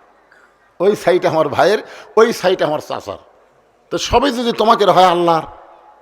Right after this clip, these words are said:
তা আল্লাহটা দেখবার গেলে দুই মিনিট হাঁটা লাগবে হুজুর। দুই মিনিট হাঁটাতে মসজিদের সামনে যা বলতেছে, "এখানেও আল্লাহর কিছু ছিল না হুজুর, এখানেও আল্লাহর কিছু ছিল না।"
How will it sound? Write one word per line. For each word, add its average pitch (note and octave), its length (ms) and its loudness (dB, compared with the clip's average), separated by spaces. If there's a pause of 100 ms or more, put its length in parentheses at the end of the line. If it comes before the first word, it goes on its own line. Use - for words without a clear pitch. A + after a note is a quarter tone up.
(880)
তা A#3+ 160 2
আল্লাহটা A#3 340 2
দেখবার F#3+ 340 0
গেলে F#3+ 140 4
দুই G3 220 0
মিনিট G#3+ 240 0
হাঁটা D3 200 -4
লাগবে B2+ 280 -4
হুজুর। A2+ 340 -6 (1300)
দুই F3 200 2
মিনিট G#3 280 -4
হাঁটাতে G3 340 -4
মসজিদের E3+ 420 -4
সামনে E3 280 -4
যা D#3+ 100 -2
বলতেছে, C#3+ 440 -4 (400)
"এখানেও G4 340 4
আল্লাহর F3 320 2
কিছু D#3+ 240 -4
ছিল C#3 280 0
না A2+ 100 -4
হুজুর, G2+ 340 -6
এখানেও A3 300 -8
আল্লাহর F2+ 320 -4
কিছু A2+ 160 -14
ছিল - 260 2
না।" - 100 -16